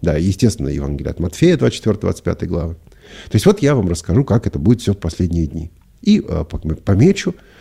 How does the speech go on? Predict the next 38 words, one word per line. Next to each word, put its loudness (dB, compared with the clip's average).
для -2
вас, 2
э, -4
библейские 2
фрагменты, 0
где 2
об 0
этом -2
говорится. -6
Вот. 4
И 6
вот 4
он 2
начинает 2
рисовать 2
огромную 4
таблицу, -2
огромную 0
схему. -4
Я 6
должен 4
признаться, -2
что -6
большинство 0
ст-, -14
э, 0
слушателей, 0
большинство -4
студентов, 0
ну, -6
он -2
потерял 0
уже -8
где-то -10
в -16
середине -6
этой -4
схемы. -2